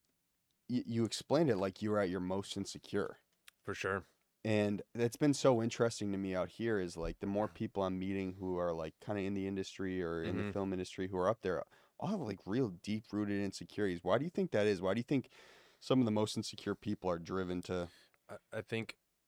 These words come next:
Speaker 2: these people are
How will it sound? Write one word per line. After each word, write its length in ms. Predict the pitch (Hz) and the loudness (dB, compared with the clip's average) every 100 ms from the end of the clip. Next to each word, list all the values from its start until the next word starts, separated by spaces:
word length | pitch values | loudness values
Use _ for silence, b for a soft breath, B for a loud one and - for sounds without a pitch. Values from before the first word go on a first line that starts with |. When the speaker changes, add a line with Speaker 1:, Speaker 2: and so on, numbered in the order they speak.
| _ _ _ _ _ _ _ _ _ _ - | _ _ _ _ _ _ _ _ _ _ -18
Speaker 2:
these 320 | 104 117 117 | -8 -4 -2
people 540 | - - 110 110 107 104 | -4 -6 -4 0 2 2
are 560 | 101 101 98 98 101 | 4 4 4 4 0